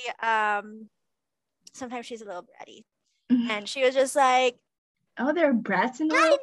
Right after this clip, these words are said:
Speaker 1: me,
Speaker 2: Oh my
Speaker 1: jump on
Speaker 2: God.
Speaker 1: me." You know, she was telling me to do, she is really intense. Like, I did some really intense things, but that's
Speaker 2: <laughs>
Speaker 1: because she was, like, goading me to do them. <laughs>
Speaker 2: Right, right,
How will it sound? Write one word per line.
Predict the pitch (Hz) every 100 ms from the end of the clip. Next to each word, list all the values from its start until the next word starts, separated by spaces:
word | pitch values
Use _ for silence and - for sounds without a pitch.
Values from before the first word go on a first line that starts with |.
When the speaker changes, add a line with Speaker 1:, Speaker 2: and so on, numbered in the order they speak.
| 508
Speaker 1:
me, | 466 427 294 226 _ _ _ -
Speaker 2:
Oh |
my |
Speaker 1:
jump | 311 554 226 523
on | -
Speaker 2:
God. |
Speaker 1:
me." | 359 254
You | 262 254
know, | 226
she | 233 330
was | 330 320 - -
telling | 277 262
me | 254
to | 233
do, | 214 202
she | - 370
is | 349 - _ _ -
really | 220 190
intense. | 180 - - 247
Like, | 220
I | 240
did | 254 403
some | - 311
really | 269 233 233
intense | 233 202 190 -
things, | 165 160 170 -
but | 190 185
that's | 208 294
Speaker 2:
<laughs> | 254
Speaker 1:
because | 240 277 262 262 233
she | - - - 247
was, | 254 254 -
like, | 208 202 - _ 202
goading | 220 208 208 208 185
me | 180 170
to | 226
do | 185 214 202
them. | 175 - 240
<laughs> | 269 247 233 226 381 - - 294
Speaker 2:
Right, | 208 220 196 180
right, | 202 180